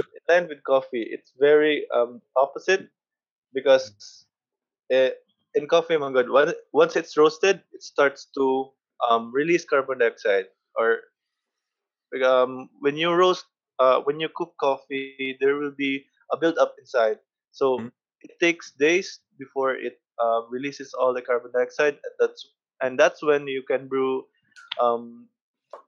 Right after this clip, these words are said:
Speaker 1: the good, um, um, the good flavors. So basically, it, it takes two to th-,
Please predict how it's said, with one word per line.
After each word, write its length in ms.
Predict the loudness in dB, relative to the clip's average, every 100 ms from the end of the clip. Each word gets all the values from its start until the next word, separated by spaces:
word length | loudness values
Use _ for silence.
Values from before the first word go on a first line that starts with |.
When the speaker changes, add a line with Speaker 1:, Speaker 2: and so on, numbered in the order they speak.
| -12
Speaker 1:
the 120 | -10
good, 300 | -4 -4 -4 _ _ _ 0
um, 420 | 2 2 0 -6 _ _ _ _ _ _ -6 -4
um, 320 | -2 -6 -12 _ _ _ _
the 60 | -6
good 220 | -4 -6
flavors. 580 | -2 0 0 -2 -4 -20 _ _ _ _
So 580 | 0 2 4 2 -2 -10 _
basically, 580 | -20 _ -8 -6 -6 -8 -14
it, 100 | -16 _ _ _ _ _ _
it 420 | -8 -6 -4 -6 -10 _ _ _ _ _ _ _ -6
takes 340 | -6 -10 -16 -8
two 180 | -6
to 160 | -6 -10
th-, 240 | -12 _